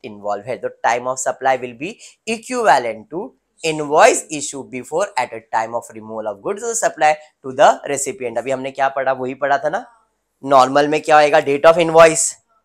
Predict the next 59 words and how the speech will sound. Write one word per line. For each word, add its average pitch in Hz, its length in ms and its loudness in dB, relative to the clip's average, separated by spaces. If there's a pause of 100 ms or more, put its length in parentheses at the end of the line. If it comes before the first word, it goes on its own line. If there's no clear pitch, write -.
(380)
नॉर्मल 147 300 2
मैंने 160 200 0
क्या 170 180 2
बताया 202 240 2
था, 170 160 4
date 143 200 -2
of 170 160 4
invoice। 156 360 0 (140)
तो 151 80 -6
उसने 160 180 -6
बोला 160 160 0
time 151 280 0
of 156 100 -2
supply 156 320 0
क्या 160 100 0
है, 170 180 -2
invoice 156 400 0
issued 160 380 -8
before 180 300 -4
or 175 80 2
at 156 200 -2
a 156 80 -10
time 151 220 -2
of 165 160 -8
removal 131 340 -8
of 170 140 -8
good। 190 100 -6 (280)
जिस 143 160 -6
दिन 151 140 -4
मैंने 151 220 -2
गुड्स 143 300 -8
दिया 139 240 6
है 214 200 4 (200)
उस 135 120 -6
दिन 139 160 -6
मैंने 139 200 -4
बिल 294 200 -2
बनाया, 185 380 2
या 170 80 2
तो 220 120 0
उसके 214 200 -2
पहले 208 260 0
मैंने 214 180 -6
बिल 226 200 -2
बना 208 220 2
दिया, 175 180 -2
तो 170 160 -18
जिस 170 200 -4 (120)
तारीख 214 360 4
को 220 100 4
मैंने 175 220 0
बिल 139 200 -4
बनाया 120 340 0
है 202 160 2 (260)
वही 147 140 -6
मेरा 131 260 -4
क्या 120 200 -4
बन 110 180 -12
जाएगा, 107 280 0